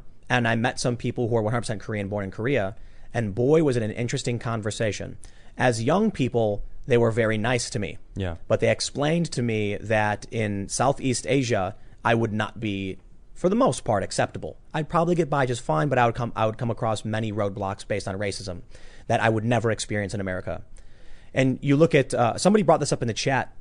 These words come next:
Speaker 1: uh, I think the other day, that in Japan, you can't even open a bank account unless you are, like, from Japan and you are Japanese.
Speaker 2: Wow.
Speaker 1: Because a lot, it's like, dude, America's laws are rare.
Speaker 2: Yeah.
Speaker 1: So many countries o-, have overt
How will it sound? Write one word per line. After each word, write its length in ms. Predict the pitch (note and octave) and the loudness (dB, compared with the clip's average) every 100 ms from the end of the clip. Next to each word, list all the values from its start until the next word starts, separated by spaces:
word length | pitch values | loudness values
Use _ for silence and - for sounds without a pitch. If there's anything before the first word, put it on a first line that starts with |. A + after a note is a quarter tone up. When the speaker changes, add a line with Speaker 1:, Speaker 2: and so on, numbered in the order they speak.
| - - A2+ | -12 -4 -2
Speaker 1:
uh, 320 | F2 G#2+ F#2+ | 0 2 0
I 80 | G#2+ | -2
think 140 | - | -2
the 40 | C3+ | 0
other 140 | A2 | 2
day, 260 | A2 A#2 F#2+ | 2 2 2
that 140 | A2+ | 0
in 80 | A2 | 0
Japan, 380 | G#2 - D3 A#2 | -4 -2 -2 -2
you 60 | G#2 | -2
can't 180 | B2+ | 0
even 120 | A#2+ A2+ | 0 0
open 140 | A2 | -2
a 60 | F#2+ | -2
bank 220 | G#2 G#2+ | -2 -4
account 400 | C3 C#3+ D#3+ - - - - - | -4 -4 -6 -10 -20 -20 -8 -2
unless 400 | A#2+ B2 - C3 | 2 2 2 0
you 180 | A#2 | 4
are, 200 | A2 G#2+ | 6 4
like, 260 | G#2+ G2+ G2 | 4 2 0
from 420 | - - B2 A#2 | -6 -2 0 0
Japan 440 | A2 A#2 A2 G2+ G2 | -2 -2 -2 -2 -4
and 160 | G2+ | -4
you 160 | G#2 G#2 | 0 0
are 120 | G2 | 0
Japanese. 680 | G2+ G2 G2 F#2+ A#2 B2+ - G2 | 0 -4 -4 -6 -6 -6 -8 -4
Speaker 2:
Wow. 100 | F#2+ | -2
Speaker 1:
Because 220 | B2 - - A2+ | 0 -2 -4 -2
a 60 | |
lot, 380 | A2 G#2 C3+ - - - - | 0 2 2 0 -4 -8 -6
it's 240 | - B2+ - - | -4 -4 -6 -4
like, 180 | A#2+ | -2
dude, 480 | A#2+ F3 A2+ - A2+ - | 4 4 4 -2 -12 -8
America's 640 | - A2+ A#2+ G3+ A#3 F#3+ B2 | -4 0 2 2 4 2 2
laws 600 | G2 F2+ G2+ F3 - - - - - - - | 0 2 0 -2 -6 -8 -14 -16 -16 -16 -8
are 220 | - G2+ F2 | -4 -2 -4
rare. 540 | F2+ F#2+ F#2 F2 - - - - - | -6 -4 -2 -4 -10 -18 -18 -14 -4
Speaker 2:
Yeah. 300 | G2+ D#3 - | -2 0 -2
Speaker 1:
So 300 | - C3+ C3+ | -2 2 2
many 200 | C3+ A#2+ | 2 0
countries 680 | C3 A2+ A#2+ A2 G2 - - - - B2+ | 0 -2 -2 -2 -2 -6 -10 -18 -2 2
o-, 160 | B2+ | 2
have 200 | B2 A#2+ A#2+ | 4 2 4
overt 640 | A2+ G#2+ A#2 B2 D3+ - | 2 2 4 4 4 -2